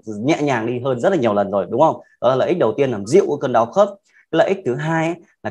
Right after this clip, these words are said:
cải thiện các chức năng của khớp. Cái việc mà chúng ta bị thừa cân thì khi biên độ vận động, bạn thấy sự khó khăn khi vận động chúng ta thừa cân không? Ta di chuyển chậm chạp hơn, thiếu linh hoạt hơn, nó tạo ra sức ì ở cơ thể chúng ta. Nên khi mà chúng ta giảm cân thì các cơ khớp nó tạo sự linh hoạt hơn,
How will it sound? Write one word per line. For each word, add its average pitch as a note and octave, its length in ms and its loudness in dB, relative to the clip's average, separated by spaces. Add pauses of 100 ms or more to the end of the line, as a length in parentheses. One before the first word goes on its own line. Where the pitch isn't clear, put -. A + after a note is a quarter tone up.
cải G2 240 -2
thiện - 260 -6
các D#3 120 -8
chức - 200 -6
năng C3+ 220 -4
của F#2+ 100 -10
khớp. A#3 260 0 (340)
Cái D#3+ 80 -2
việc D#3+ 140 2
mà A#2+ 100 -2
chúng A#2 120 -6
ta C3 160 4
bị A#2 160 -6
thừa B2 220 -4
cân C3+ 340 0
thì A#2 180 -8
khi D3 260 -2
biên D#3+ 200 4
độ D3 200 2
vận G2 140 -4
động, - 280 -2
bạn F2 180 -2
thấy B2 120 -6
sự - 240 -8
khó A2 100 2
khăn D3 320 -2
khi C3+ 60 -8
vận C3 120 0
động - 180 -4
chúng A2+ 80 -10
ta - 80 0
thừa B2+ 240 -2
cân B2+ 180 2
không? C3 160 -2 (240)
Ta C#3+ 100 0
di D3 200 0
chuyển B2 280 -2
chậm A2+ 200 -2
chạp A2 260 -2
hơn, C3 220 -6
thiếu C#3 140 0
linh F3 160 2
hoạt C3+ 240 -2
hơn, C#3+ 280 0 (280)
nó A2+ 200 -4
tạo G2+ 260 2
ra B2 220 -2
sức - 200 -8
ì D#3 200 6
ở G2 140 2
cơ B2 80 -2
thể G2+ 160 -2
chúng G#2+ 120 -4
ta. A#2 240 2 (240)
Nên C#3 140 -8
khi G3 180 4
mà A#2 160 -2
chúng A2+ 100 -10
ta C3 100 -2
giảm G#2 260 -6
cân C3+ 240 0
thì A#2 120 -10
các B2+ 160 -2
cơ C3+ 100 -2
khớp D#3+ 200 -6 (100)
nó D3 120 -8
tạo - 160 0
sự C3 100 -8
linh C3 180 -2
hoạt A#2+ 180 -2
hơn, B2 280 -4